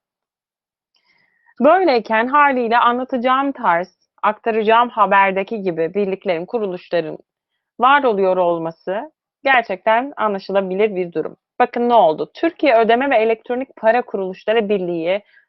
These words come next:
resmen kuruldu. Elektronik Para Kuruluşları Birliği diyorum.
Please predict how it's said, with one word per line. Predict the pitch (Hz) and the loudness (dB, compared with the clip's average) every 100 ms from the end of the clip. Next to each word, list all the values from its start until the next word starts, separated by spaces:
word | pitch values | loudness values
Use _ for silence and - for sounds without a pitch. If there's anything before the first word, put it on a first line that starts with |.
| _ | _
resmen | 185 202 269 - - 180 180 202 _ _ - | -2 2 2 -2 -6 -4 -2 -6 _ _ -20
kuruldu. | - 247 254 240 220 180 _ _ _ _ _ _ _ _ _ _ | -4 0 0 2 2 0 _ _ _ _ _ _ _ _ _ _
Elektronik | 220 233 254 - 269 285 - | 0 2 0 -4 -4 -4 -4
Para | - 190 185 | -2 -2 -2
Kuruluşları | 185 175 165 - 175 160 | -6 -6 -8 -6 -4 -4
Birliği | 160 151 151 | -6 -8 -6
diyorum. | 156 147 | -8 -8